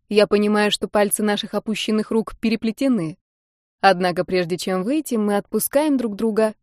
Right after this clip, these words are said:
и молча по-английски покидаем вечеринку. Я успеваю лишь перекинуться парой слов с Самантой, которая, кажется, прекрасно понимает, что происходит между нами,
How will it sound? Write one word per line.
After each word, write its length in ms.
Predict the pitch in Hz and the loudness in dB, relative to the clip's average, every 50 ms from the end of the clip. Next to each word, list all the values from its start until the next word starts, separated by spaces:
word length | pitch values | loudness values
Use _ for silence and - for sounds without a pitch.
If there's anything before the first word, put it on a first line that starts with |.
| _ - | _ -2
и 120 | 208 214 | 0 0
молча 400 | 214 220 269 339 370 - - 220 | 2 2 0 -2 -4 -4 -6 -6
по-английски 760 | 180 - 202 196 196 202 196 185 202 262 311 - - - 226 | -4 -2 -2 0 0 0 0 -2 -2 -2 -2 -4 -4 -6 -6
покидаем 560 | - - 220 - - 208 180 214 214 214 214 | -6 -6 -10 -6 -4 -2 0 0 0 0 -2
вечеринку. 720 | 202 214 - - 294 294 254 190 165 165 156 - 165 180 - _ _ _ _ _ _ _ _ _ _ _ _ _ - | -2 -4 -4 -4 -2 -2 -2 -2 -4 -6 -8 -10 -14 -16 -16 _ _ _ _ _ _ _ _ _ _ _ _ _ -6
Я 220 | 196 196 214 208 | 2 4 4 4
успеваю 480 | 202 208 - - 220 214 240 311 330 311 | 4 2 0 -2 -2 0 2 2 2 2
лишь 220 | 269 254 233 - | 0 -2 -4 -4
перекинуться 640 | - - 220 226 196 - 226 220 220 - - 233 208 | -4 -2 -2 -2 -2 -2 -2 -2 -2 0 -2 -2 -2
парой 340 | - - 214 214 214 214 208 | 0 2 2 4 4 2 0
слов 240 | - 233 220 214 | 2 0 0 0
с 60 | - - | 0 -4
Самантой, 720 | - - 262 285 285 277 240 190 170 165 - 170 165 160 _ | 0 0 0 2 2 0 0 -2 -4 -6 -6 -8 -8 -8 _
которая, 380 | - - 190 - 196 196 190 180 | -10 -10 -6 -4 0 0 0 2
кажется, 340 | - 190 180 - - - 170 | 0 -2 -2 -2 -8 -10 -6
прекрасно 540 | - 196 185 - 196 190 - - 214 202 | -4 -4 0 2 2 2 2 0 -4 -4
понимает, 580 | 180 - 214 208 214 220 226 233 269 262 202 - | -4 -2 -2 0 0 2 0 0 0 0 0 -2
что 180 | - - - - | -2 -4 -4 -4
происходит 600 | - 185 185 185 - - 240 269 262 247 - - | 0 0 2 0 0 0 0 0 0 -2 -2 -2
между 260 | 220 214 185 190 208 | -2 -2 -2 0 0
нами, 440 | 208 208 208 202 202 208 208 202 | 2 2 2 4 4 2 0 -2